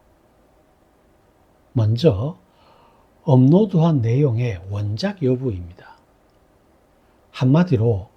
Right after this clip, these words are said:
포원 콘텐츠는 좋은 점수를 주기 어렵다는 것이죠. 본인이나 다른 사용자가 샤오홍수 또는 기타 플랫폼에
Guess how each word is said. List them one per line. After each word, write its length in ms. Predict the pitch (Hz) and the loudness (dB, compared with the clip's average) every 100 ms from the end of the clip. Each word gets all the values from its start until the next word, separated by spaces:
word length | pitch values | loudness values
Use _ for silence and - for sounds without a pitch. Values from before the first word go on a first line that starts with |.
| _ _ _ _ - | _ _ _ _ -12
포원 460 | - 131 175 247 | -2 0 2 0
콘텐츠는 840 | - 143 - 127 123 - 120 143 151 | -2 -2 -2 -4 -4 -4 0 0 -2
좋은 320 | - 135 202 | 2 4 4
점수를 560 | 190 123 113 123 131 151 | 2 -2 -4 -4 -4 -4
주기 300 | - 143 127 | -4 -2 0
어렵다는 500 | 147 202 185 139 101 | -2 -2 -4 -4 -4
것이죠. 400 | 87 - 110 - - _ _ _ _ _ _ _ _ _ _ _ _ _ _ _ | -6 -10 -14 -18 -20 _ _ _ _ _ _ _ _ _ _ _ _ _ _ _
본인이나 760 | 123 127 170 147 104 92 123 180 _ _ _ | 4 6 8 6 2 -4 -8 -10 _ _ _
다른 300 | - 104 107 | -4 -2 -2
사용자가 920 | 113 202 208 143 104 92 135 113 92 - _ _ _ | -2 -4 -2 -2 -2 -4 -4 -4 -8 -14 _ _ _
샤오홍수 800 | - - 107 110 117 113 165 170 180 _ - | -12 -8 -4 -2 -2 -2 -2 -2 -4 _ -2
또는 240 | 190 170 | 2 2
기타 400 | - 214 - 196 | 0 -8 -6 -4
플랫폼에 800 | - 135 135 117 104 127 107 95 | 0 -2 -2 -4 -4 -2 -4 -6